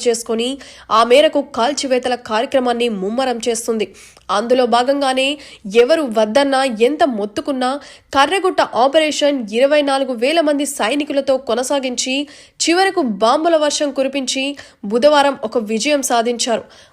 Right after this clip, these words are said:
మరణించిన ఇరవై ఆరు మందిలో ఎంతమంది నిజమైన మావోయిస్టులు ఉన్నారు, అందులో ముఖ్యమైన వారెవరు, తెలుగు వారు ఉన్నారా, అమాయక ఆదివాసీలు ఉన్నారా, ఇవన్నీ లెక్కలు తేలాలంటే మరో ఇరవై నాలుగు గంటలు వేచి చూడాల్సిందే.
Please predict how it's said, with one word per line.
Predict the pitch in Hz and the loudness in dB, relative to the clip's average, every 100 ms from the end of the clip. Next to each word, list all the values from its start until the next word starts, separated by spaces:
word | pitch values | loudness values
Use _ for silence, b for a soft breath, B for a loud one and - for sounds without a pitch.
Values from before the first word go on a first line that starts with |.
| - | -6
మరణించిన | 214 226 285 294 254 262 | 0 2 2 0 -2 -2
ఇరవై | 247 202 247 285 | -2 0 0 2
ఆరు | 285 262 | 2 0
మందిలో | 247 240 254 254 | -2 -2 0 0
ఎంతమంది | 254 208 220 277 320 311 277 | 0 0 -2 0 0 0 -2
నిజమైన | 220 214 311 302 294 | -4 -4 -2 0 0
మావోయిస్టులు | 262 254 262 262 - 262 | -2 0 0 0 0 -2
ఉన్నారు, | 240 240 247 262 B B - | 2 2 2 -2 B B 0
అందులో | 285 330 359 | 0 2 2
ముఖ్యమైన | 254 220 247 359 320 311 | 2 -4 -4 0 2 2
వారెవరు, | 294 277 262 247 269 277 b b _ | 2 2 0 0 -4 -6 b b _
తెలుగు | 269 302 349 | 4 6 2
వారు | 349 320 | 4 2
ఉన్నారా, | 277 262 285 277 285 B B - | 2 2 2 2 -2 B B -2
అమాయక | 202 269 330 302 | 2 4 4 2
ఆదివాసీలు | - 208 269 311 302 294 269 | 0 0 2 2 0 0 -2
ఉన్నారా, | 269 254 262 254 269 B B _ | -2 0 0 -2 -4 B B _
ఇవన్నీ | 277 302 330 381 | -2 0 2 2
లెక్కలు | 381 294 285 359 | 2 0 2 -2
తేలాలంటే | 339 - 240 302 294 269 285 | 0 0 0 0 -2 -2 -2
మరో | 262 214 208 277 | -2 -4 -2 -4
ఇరవై | 220 233 262 | -2 -2 -2
నాలుగు | 269 254 247 220 | -4 -4 -4 -4
గంటలు | 240 294 269 | -4 -4 -6
వేచి | 190 202 - - | -6 -8 -8 -6
చూడాల్సిందే. | 247 240 233 233 220 | -4 -2 -4 -6 -6